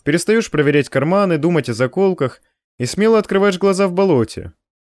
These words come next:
Единственный способ вновь обрести ощущение реальности — получить по лбу. Чем дальше летел Эрих, тем светлее становилось.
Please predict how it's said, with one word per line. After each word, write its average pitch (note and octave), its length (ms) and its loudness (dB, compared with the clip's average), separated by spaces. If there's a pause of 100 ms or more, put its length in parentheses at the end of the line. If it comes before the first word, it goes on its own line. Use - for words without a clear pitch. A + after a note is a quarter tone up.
(280)
Единственный C3 540 0
способ B2+ 420 -2
вновь C3+ 260 -2
обрести B2+ 380 -2
ощущение B2+ 460 -2
реальности — B2+ 720 -2
получить F#3+ 380 -2
по G3+ 80 -2
лбу. A#2+ 400 -2 (1500)
Чем B2+ 240 -2
дальше C3+ 340 0
летел C#3 340 0
Эрих, E3 380 -2
тем B2 160 -4
светлее F#3 400 -2
становилось. E3 760 -4